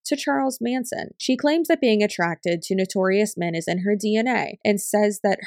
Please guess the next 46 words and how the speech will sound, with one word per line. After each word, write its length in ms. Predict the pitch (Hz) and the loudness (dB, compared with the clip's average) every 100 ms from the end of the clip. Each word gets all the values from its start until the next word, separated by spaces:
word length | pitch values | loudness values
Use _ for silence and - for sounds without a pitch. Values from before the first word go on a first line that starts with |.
| - | -6
her 120 | 185 | -2
mother 600 | 185 226 330 175 185 196 214 - | 0 2 2 2 0 -4 -6 -2
was 160 | 208 - | -2 0
actually 460 | 208 214 - 247 220 | -2 0 -2 0 0
on 220 | 185 180 190 | -2 -2 0
the 100 | 190 | 0
way 400 | 175 165 165 - - | 0 -2 -4 -6 -10
to 60 | 175 | -8
live 400 | 196 302 208 180 | -2 2 2 0
with 140 | 190 - | -2 -2
the 40 | 202 | -2
Manson 480 | 226 359 349 190 | 0 -2 -2 -4
family 520 | 160 160 165 165 196 - - | -6 -8 -6 -6 -6 -8 -4
on 280 | 247 277 294 - | -2 0 -4 -4
their 220 | 233 247 247 - | -2 -2 -4 -10
California 680 | 202 208 220 - 185 185 196 | -2 0 -2 -2 -2 0 0
ranch 440 | 160 160 165 - - | -2 -4 -6 -10 -4
before 400 | 220 - 285 302 | -4 0 0 0
she 220 | - 277 | -2 -2
met 280 | 175 156 - | -2 -4 -4
her 100 | 190 | -2
dad. 460 | 226 294 - - 208 _ | -2 -4 -6 -10 -14 _
"It's 140 | 240 | -6
pretty 220 | - 392 403 | 2 4 4
interesting 540 | 180 - 165 - 175 | 2 -4 -6 -4 -4
because 340 | 175 190 254 254 | -4 -2 -2 0
my 120 | 302 | 0
mom 320 | 311 370 311 | 0 0 0
did 240 | 311 311 | 0 0
stand 360 | - - 254 262 | -2 -2 -2 2
up 140 | 269 | 2
for 100 | - | 0
Charles 400 | 254 240 220 220 | -2 2 2 2
Manson 400 | 208 226 220 185 | 0 0 0 -2
and 80 | 175 | -2
I'm 160 | 180 196 | -2 -2
standing 440 | - 185 185 180 | -2 -2 0 -2
up 100 | 180 - | -4 -4
for 100 | 185 | -8
Chris 320 | - 185 - | -2 -4 -4
Watts," 400 | 170 160 151 - - | -6 -6 -8 -10 -12
she 180 | - | -10
says 260 | 156 147 143 | -6 -6 -6
in 100 | 147 | -8
the 60 | 151 | -8
show. 380 | - 147 156 | -4 -4 -4